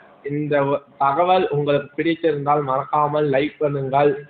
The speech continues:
பக்தி எல்லாருக்கும் கிடைக்கணும்னு நினைச்சீங்கன்னா சப்ஸ்கிரைப் பண்ணுங்க,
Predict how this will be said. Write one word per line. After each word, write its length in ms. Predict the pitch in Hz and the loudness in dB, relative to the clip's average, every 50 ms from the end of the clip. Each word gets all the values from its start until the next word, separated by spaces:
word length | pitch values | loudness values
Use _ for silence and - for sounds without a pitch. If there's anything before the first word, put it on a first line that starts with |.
| _ _ _ - - _ _ _ 120 | _ _ _ -20 -20 _ _ _ 0
பக்தி 440 | 135 135 135 - - - - 220 | 0 0 0 -2 -10 -6 -2 2
எல்லாருக்கும் 600 | 208 185 165 151 147 147 151 165 151 165 165 160 | 4 4 4 4 4 4 2 2 0 -2 -6 -4
கிடைக்கணும்னு 640 | 160 143 139 151 - 160 151 156 156 151 151 147 143 | -4 -4 -4 -4 -4 -4 -2 -2 -2 -2 -4 -4 -4
நினைச்சீங்கன்னா 680 | 139 135 135 139 135 139 - 147 143 139 135 139 143 139 135 | -4 -4 -2 -4 -4 -4 -4 -6 -4 -4 -2 -2 -2 -2 -2
சப்ஸ்கிரைப் 420 | 135 127 - - - 160 156 151 | -2 -4 -4 -4 0 2 2 2
பண்ணுங்க, 460 | 151 143 131 127 127 127 131 135 131 | 2 0 -2 -2 0 0 0 0 -2